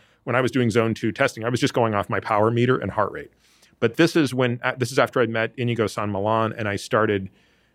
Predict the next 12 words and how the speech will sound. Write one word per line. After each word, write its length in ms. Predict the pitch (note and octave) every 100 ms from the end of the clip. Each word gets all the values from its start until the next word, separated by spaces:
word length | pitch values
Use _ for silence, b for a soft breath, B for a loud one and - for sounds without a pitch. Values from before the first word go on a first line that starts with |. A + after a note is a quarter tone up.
| b _ _ -
like, 260 | B2 G#2+ _ _ -
wanting 320 | A2+ B2 A#2+
to 120 | -
use 320 | G#2+ A2 A2+
the 120 | - G2
lactate 420 | G2+ - A#2+ -
threshold 380 | G#2+ G2 A#2 G#2+
of 80 |
two 220 | - - G#2+
millimole 560 | A2+ B2+ G2+ F2+ F#2+
as 320 | - A2 G#2 F2+
my, 580 | F#2+ F#2+ F2+ F2+ F2